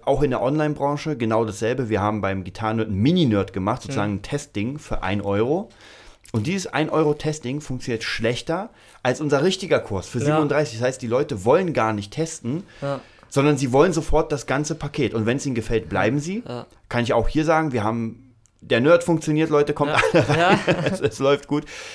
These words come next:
Speaker 1: Ähm, aber auch hier merke ich immer wieder, dass ein,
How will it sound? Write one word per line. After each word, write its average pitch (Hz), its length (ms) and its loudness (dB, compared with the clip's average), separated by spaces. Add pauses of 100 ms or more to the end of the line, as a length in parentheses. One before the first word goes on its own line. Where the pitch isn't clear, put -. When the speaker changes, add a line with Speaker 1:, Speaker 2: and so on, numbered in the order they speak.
(100)
Speaker 1:
Ähm, 135 240 2 (340)
aber 120 540 2
auch 113 180 0
hier 151 300 0
merke 120 420 -2
ich - 140 -10
immer 135 320 -4
wieder, 123 260 -4
dass 110 420 -4 (180)
ein, 104 440 -4